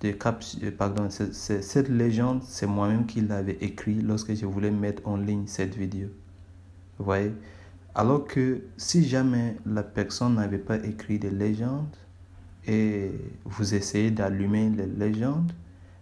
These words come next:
vous allez toujours avoir des, des légendes automatiques en fait,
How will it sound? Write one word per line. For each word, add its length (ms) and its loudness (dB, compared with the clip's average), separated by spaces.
vous 320 2
allez 300 4
toujours 580 4
avoir 640 2
des, 260 -2
des 240 -2
légendes 580 2
automatiques 560 -2
en 160 -2
fait, 340 -8